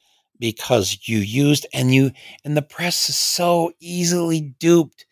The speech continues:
because if the Israeli spokesman is saying it, it's gotta be true. It sounds so believable.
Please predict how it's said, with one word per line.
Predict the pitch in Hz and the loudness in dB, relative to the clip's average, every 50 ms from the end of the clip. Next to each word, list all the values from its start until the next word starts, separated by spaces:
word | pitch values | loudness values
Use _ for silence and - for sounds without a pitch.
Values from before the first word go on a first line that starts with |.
| _ _ _ _ _ _ _ | _ _ _ _ _ _ _
because | _ 165 156 - - 160 160 151 139 - | _ -12 -8 -2 2 2 4 4 2 0
if | - 160 135 | 0 -4 -8
the | - - 156 | -2 0 2
Israeli | 143 143 135 135 143 147 147 151 147 | 2 2 0 -2 -2 0 0 0 0
spokesman | - - - - 151 151 139 - - - 147 143 | 0 0 0 0 -2 -2 -2 -4 -8 -6 -4 -4
is | 135 135 127 - | -2 0 2 4
saying | - - 135 127 127 135 131 123 | 4 4 4 4 2 2 2 2
it, | 117 110 | -2 -4
it's | 107 - - - | -6 -8 -10 -12
gotta | _ - - 139 139 - | _ -6 -4 -4 -4 -4
be | - - - | -6 -10 -12
true. | - - - - - 156 135 131 135 131 123 123 _ _ _ _ _ _ _ _ _ _ _ _ _ _ _ _ _ _ _ | -8 -6 -6 -6 -4 -4 -4 -4 -6 -6 -10 -14 _ _ _ _ _ _ _ _ _ _ _ _ _ _ _ _ _ _ _
It | - 139 - | -14 -6 0
sounds | - - - - 131 127 127 117 - | 4 4 4 4 2 0 0 -2 0
so | - - - - 156 147 | 0 2 2 2 2 2
believable. | 127 117 120 107 - 101 - - - - - - - _ | 0 0 -6 -6 -6 -10 -12 -12 -14 -18 -20 -20 -20 _